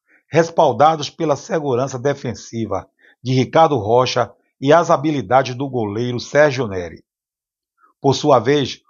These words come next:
o São Paulo buscava coroar um trabalho que teve início em mil novecentos e oitenta e cinco, sob a orientação de Cilinho. <clears throat> Por sua vez, o São Paulo buscava coroar um trabalho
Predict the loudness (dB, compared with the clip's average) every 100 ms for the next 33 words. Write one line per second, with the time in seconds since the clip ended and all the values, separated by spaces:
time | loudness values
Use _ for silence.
0 | _ -14 -8 2 2 2 2 2 2 -2
1 | -6 -6 -2 0 0 -2 -6 0 0 0
2 | 0 0 2 4 4 0 -8 -6 -4 -4
3 | -4 -6 -8 -6 -6 -4 -2 -2 -4 -4
4 | -4 -4 -4 -6 -4 -6 -8 -12 -12 -16
5 | _ _ _ _ _ -2 2 4 4 4
6 | 0 0 0 -2 -6 -10 -8 -6 -6 -6
7 | -8 -10 -16 _ _ _ _ -20 -20 _
8 | _ -4 -4 -6 _ -8 -6 -6 -12 _
9 | -20 -20 _ 0 0 0 -4 -12 _ _
10 | _ _ _ _ _ _ _ _ 0 0
11 | 4 4 4 2 -2 -4 -10 _ _ -12
12 | -4 0 0 0 2 4 4 2 -6 -6
13 | -4 -2 -2 -4 -6 -2 -2 -2 0 0
14 | 2 4 4 4 -4